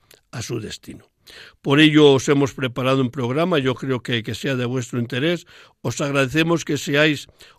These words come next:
oyentes asiduos de Radio María y si alguno por casualidad, porque moviendo un poco la radio se ha encontrado con Radio María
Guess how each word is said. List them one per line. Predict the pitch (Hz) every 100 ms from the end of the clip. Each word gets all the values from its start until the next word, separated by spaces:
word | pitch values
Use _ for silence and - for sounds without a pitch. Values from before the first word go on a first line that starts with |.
| _
oyentes | - 131 127 175 185 160 151
asiduos | 151 127 170 160 139
de | 127 123
Radio | 131 151 143 131
María | 123 147 202 202 _ - _
y | 143
si | 139
alguno | 151 208 220 202
por | 196 160
casualidad, | 160 - 156 165 190 175
porque | 151 139 - 143 131 - - _
moviendo | - 131 165 180 170
un | 165
poco | 170 160 160
la | 156
radio | 156 165 156 143 131 123
se | -
ha | 147
encontrado | 156 151 156 147 131
con | - 160
Radio | 147 147 143
María | 135 143 175 139